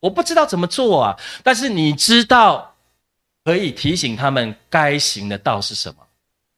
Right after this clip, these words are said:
是不是可以跟他们一起祷告呢？是不是可以带他们到你认为可以去找的人身边去，去请教呢？是不是可以再就你圣经所知的一些，给他们几句经节作为参考呢？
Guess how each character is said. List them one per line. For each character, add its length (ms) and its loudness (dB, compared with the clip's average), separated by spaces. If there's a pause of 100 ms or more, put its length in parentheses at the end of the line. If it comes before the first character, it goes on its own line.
(140)
是 120 2
不 60 2
是 80 0
可 100 2
以 80 4
跟 140 -4
他 60 -2
们 100 -4
一 60 -8
起 160 -10
祷 240 -4
告 240 -2
呢？ 180 -4
是 140 -4
不 100 -4
是 80 -6
可 100 0
以 80 4
带 160 2
他 140 -2
们 160 -2
到 320 2 (160)
你 160 2
认 240 4
为 100 2
可 140 0
以 20 0
去 140 -2
找 160 -2
的 80 -2
人 180 0
身 240 0
边 200 4
去， 180 -2
去 100 -2
请 280 0
教 320 2
呢？ 200 -4 (360)
是 120 2
不 120 4
是 180 2
可 300 6
以 500 -4 (680)
再 220 2
就 260 2
你 160 -2
圣 220 -2
经 160 -6
所 220 -6
知 180 -4
的 140 -4
一 80 -6
些， 320 2
给 180 -4
他 140 -4
们 120 -2
几 220 -8
句 180 -4
经 320 0
节 480 -2
作 220 2
为 100 2
参 280 0
考 260 0
呢？ 260 -4